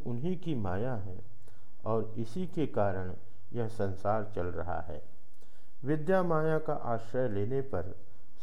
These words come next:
सन्मार्ग पकड़कर चलने से उन्हें प्राप्त किया जा सकता है। जो ईश्वर को प्राप्त कर लेता है,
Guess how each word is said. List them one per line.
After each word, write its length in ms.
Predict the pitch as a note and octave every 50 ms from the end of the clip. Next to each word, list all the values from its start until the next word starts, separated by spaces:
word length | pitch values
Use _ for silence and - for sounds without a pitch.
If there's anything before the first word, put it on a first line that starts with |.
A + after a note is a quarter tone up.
| - -
सन्मार्ग 540 | B2 B2 B2 A#2+ B2+ C3+ C#3+ D3+ D3+ D3 D3+
पकड़कर 720 | D3 - B2+ B2+ - E3 E3 D#3+ D#3+ D#3+ C3+ A2+ G2+ G2+ -
चलने 340 | A2+ A2+ A#2 B2+ C#3+ D#3 D3+
से 340 | - - F#2+ F2+ F2 F2+ F2+ - - - - - - - - -
उन्हें 340 | A#2+ A#2+ A#2 A#2+ A#2 A2 A2+
प्राप्त 380 | G2+ G2+ A2+ B2 G#2+ G#2+ A2+
किया 340 | A2 G#2 G#2+ G#2 G#2+ G#2 G2+
जा 180 | G2 G2 F2 E2+
सकता 420 | E2 - F2 E2 - - D#2+ D2+
है। 260 | D#2 E2 F2+ - - - - - - - - - - - - - - - B2
जो 240 | B2+ C#3+ C#3+ D3 D3 C#3+
ईश्वर 360 | - - - - D#3+ E3 E3
को 180 | E3 D#3+ D3
प्राप्त 440 | A2+ G#2 G#2 A2 A#2 C3 - - -
कर 160 | B2+ - C3
लेता 480 | B2+ A#2+ B2 C3 B2+ B2+ - C3 C3 C3+
है, 300 | B2 C#3 - - -